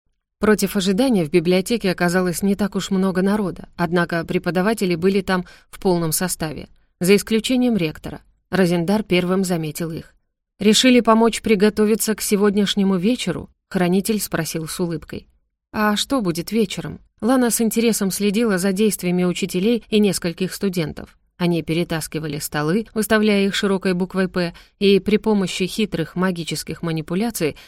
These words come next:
расчищали потолок над ними от призрачного морока. Сегодня ровно пятьдесят лет с того момента, как первый студент пересёк порог облачной академии.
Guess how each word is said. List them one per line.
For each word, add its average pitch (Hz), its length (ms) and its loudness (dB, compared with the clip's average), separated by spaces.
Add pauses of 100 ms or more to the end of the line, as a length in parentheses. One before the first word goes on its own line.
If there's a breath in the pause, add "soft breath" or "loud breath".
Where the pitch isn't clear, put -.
(140 loud breath)
расчищали 240 560 0
потолок 226 500 -2
над 156 220 -6
ними 185 360 0 (180 loud breath)
от 170 180 -4
призрачного 170 640 -4
морока. 156 480 -4 (500)
Сегодня 254 380 4
ровно 233 320 4
пятьдесят 208 520 -2
лет 196 260 0
с - 80 -8
того 170 340 0
момента, 165 560 0
как 160 220 -4
первый 170 300 0
студент 196 500 -4 (120)
пересёк 220 500 0
порог 196 420 -2
облачной 180 560 -2
академии. 175 600 -4